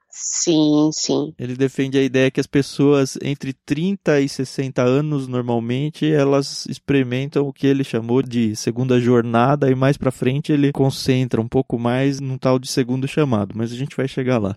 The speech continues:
Speaker 1: Aham. Eu gostei muito desse capítulo, foi mais um capítulo em que eu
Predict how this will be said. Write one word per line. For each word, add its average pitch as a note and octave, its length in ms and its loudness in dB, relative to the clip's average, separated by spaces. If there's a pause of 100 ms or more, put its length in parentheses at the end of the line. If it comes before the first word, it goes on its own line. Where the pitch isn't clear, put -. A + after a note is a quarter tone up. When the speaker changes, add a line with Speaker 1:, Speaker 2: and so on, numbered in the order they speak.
(120)
Speaker 1:
Aham. D#3 320 -2 (280)
Eu E3+ 120 0
gostei G3 260 2
muito A#3+ 220 2
desse G#3 240 0
capítulo, G3 560 0
foi G3+ 160 2
mais F#3+ 200 4
um A#3 60 2
capítulo F#3+ 460 -2
em F#3 80 2
que F#3 160 0
eu E3+ 360 0